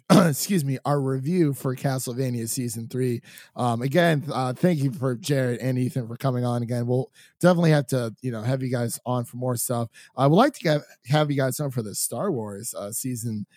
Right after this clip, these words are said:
seven, uh, review that, uh, hopefully Devin will join in on. He hasn't watched any of the episodes yet. I think he's trying to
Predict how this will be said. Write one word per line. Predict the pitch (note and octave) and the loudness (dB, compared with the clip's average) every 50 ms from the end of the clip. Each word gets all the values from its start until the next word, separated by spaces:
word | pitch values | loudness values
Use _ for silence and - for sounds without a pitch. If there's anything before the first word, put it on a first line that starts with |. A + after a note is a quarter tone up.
| _ _ _ _ | _ _ _ _
seven, | - - - - D3 D#3 D3+ C#3+ C3+ C3 B2 B2 B2+ A#2 - | -8 -4 0 2 2 2 2 2 2 0 0 0 -2 -2 -4
uh, | A#2+ A#2+ A#2 A#2 A2+ G#2+ G#2+ G#2+ G2+ G#2+ - - - | -4 -2 -2 -2 -2 -4 -6 -6 -8 -12 -12 -6 -2
review | C#3 C#3 C3 A#2+ B2+ B2+ B2 B2 B2 | 0 0 0 2 2 2 2 2 2
that, | A2+ A#2+ A#2 A#2 A2 - A#2 | 0 0 -2 -2 -4 -4 -4
uh, | A#2 A2+ G#2+ G#2+ G#2 G2 - _ _ _ _ _ _ _ _ - - | -4 -4 -4 -6 -8 -8 -12 _ _ _ _ _ _ _ _ -6 0
hopefully | B2 D#3 D3+ C3 C3+ B2 A#2 A2+ | 2 2 2 0 -2 -4 -4 -4
Devin | C3 B2 A2+ A#2 A#2 | -4 -4 -4 -4 -2
will | A#2+ A#2 A2+ G#2 - - - - _ - | -2 -2 -2 -4 -6 -14 -20 -20 _ -2
join | - D3 C#3 C3 B2+ B2+ | 0 2 2 2 2 2
in | C3 B2+ | 2 2
on. | B2+ C3 C3+ C#3 | 2 2 4 6
He | E3 G#3 | 6 6
hasn't | A#3 G3 F3+ F3 | 6 6 2 2
watched | F3 F3 F3 E3+ - - | 2 4 2 2 2 0
any | D#3+ D#3 D3+ | 0 0 0
of | C#3 | 0
the | C3 C#3 C#3+ | 2 2 2
episodes | D3 D3 B3+ - - B2 B2 A#2+ A2+ B2+ | 2 2 0 -2 -2 -2 -2 -2 -2 -4
yet. | C3 B2 A#2+ A2+ | -4 -2 -2 -4
I | A2+ | -4
think | G#2 - C#3+ B2+ | -2 -4 -2 -2
he's | C3+ C3 - | -2 -4 -2
trying | - C#3 C#3 C3+ B2+ | 0 0 2 2 2
to | A#2+ A2+ | 0 -2